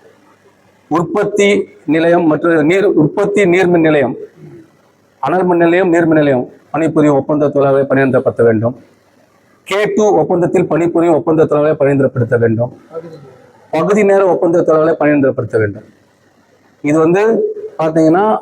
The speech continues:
நியாயமான கோரிக்கை. இந்த கோரிக்கை வந்து மாண்புமிகு தமிழ்நாடு முதலமைச்சர் அவர்கள் நேரடியாக கவனத்துக்கு கொண்டு போகணும். அதற்காக வருகின்ற ரெண்டாயிரம்,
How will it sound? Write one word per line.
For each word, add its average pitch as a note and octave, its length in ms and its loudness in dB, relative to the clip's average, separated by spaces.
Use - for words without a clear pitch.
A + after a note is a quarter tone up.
நியாயமான F3+ 540 0
கோரிக்கை. C#3 380 0
இந்த D#3+ 220 0
கோரிக்கை F3+ 380 0
வந்து E3+ 360 2
மாண்புமிகு D#3+ 480 0
தமிழ்நாடு D#3+ 540 0
முதலமைச்சர் D3+ 540 0
அவர்கள் C3 500 0
நேரடியாக D#3+ 580 2
கவனத்துக்கு C#3+ 440 0
கொண்டு C3+ 260 -2
போகணும். A2+ 340 -2
அதற்காக D3 640 0
வருகின்ற C#3 640 0
ரெண்டாயிரம், E3 440 0